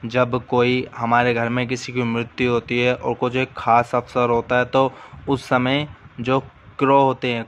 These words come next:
कौवे होते हैं, उनको बुलाकर खाना खिलाया जाता है। उसी प्रकार जो एक हेमलॉक ट्री होता है, हेमलॉक ट्री क्या होता है, एक बहुत ही विषैला वृक्ष होता है जो भी, जो कि bad omens में आता है।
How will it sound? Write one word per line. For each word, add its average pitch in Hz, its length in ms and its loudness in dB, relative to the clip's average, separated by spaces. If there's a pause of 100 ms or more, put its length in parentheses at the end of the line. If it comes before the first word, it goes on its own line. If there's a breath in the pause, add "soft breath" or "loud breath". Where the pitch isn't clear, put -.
कौवे 139 300 4
होते 127 280 0
हैं, 120 60 -4
उनको 131 320 0
बुलाकर 123 460 2 (160)
खाना 120 360 0
खिलाया 113 400 0
जाता 107 360 -4
है। 104 140 -6 (1120 loud breath)
उसी 151 200 -4
प्रकार 156 360 2
जो 156 140 -2
एक 170 160 -4
हेमलॉक 147 600 0
ट्री 147 180 2
होता 120 340 2
है, 107 140 0 (380 loud breath)
हेमलॉक 131 540 0
ट्री 143 160 0
क्या 139 180 4
होता 135 260 4
है, 156 160 2 (300 loud breath)
एक 143 300 0
बहुत 131 320 2
ही 156 120 0
विषैला 127 840 2 (360)
वृक्ष 123 420 0
होता 135 320 2
है 131 320 -2 (920 soft breath)
जो 127 320 2
भी, 135 220 2
जो 131 300 -2
कि 175 200 0
bad 139 380 0
omens 131 420 -2
में 120 140 -2
आता 107 380 0
है। 101 80 -8